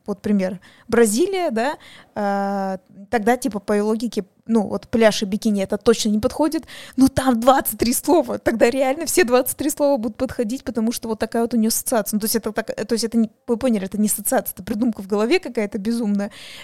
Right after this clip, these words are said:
И, как мы поняли, в той компании люди пытались ей объяснить, что, во-первых, есть правила этой игры, если че, во-первых, надо предупреждать, что ты че-то там сама придумала,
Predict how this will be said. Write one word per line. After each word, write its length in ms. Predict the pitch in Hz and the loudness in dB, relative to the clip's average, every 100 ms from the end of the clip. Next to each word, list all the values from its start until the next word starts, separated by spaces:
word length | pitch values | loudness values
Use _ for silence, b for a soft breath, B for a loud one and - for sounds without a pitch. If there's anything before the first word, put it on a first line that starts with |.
| - | -8
И, 320 | 240 247 247 233 | -2 0 -2 -2
как 140 | 220 | 2
мы 100 | 233 | 0
поняли, 460 | 233 262 339 220 196 | 2 -2 -2 -4 -4
в 80 | |
той 160 | - 220 | -2 -2
компании 480 | 220 208 240 277 208 | 0 0 -2 0 -2
люди 240 | 214 220 | -2 -4
пытались 400 | 214 214 196 - | -6 -8 -8 -8
ей 60 | 208 | -8
объяснить, 280 | 190 220 202 | -8 -8 -8
что, 140 | 202 | -8
во-первых, 320 | 196 208 190 | -6 -6 -4
есть 260 | 202 196 185 | -4 -4 -4
правила 280 | 240 214 185 | 0 2 2
этой 200 | 185 196 | -2 -4
игры, 160 | 196 381 453 | 0 2 2
если 220 | 262 - | 0 -2
че, 300 | 202 403 427 | 0 0 0
во-первых, 440 | 240 220 262 240 - | -2 0 0 0 0
надо 260 | 254 226 | 0 0
предупреждать, 520 | 202 214 214 226 415 - | -4 -8 -8 -2 -2 -2
что 180 | - | -8
ты 120 | 214 196 | -8 -6
че-то 220 | 208 - | -6 -6
там 140 | 202 | -6
сама 220 | - 208 | -2 0
придумала, 520 | 190 202 190 190 190 | 0 -2 -4 -4 -6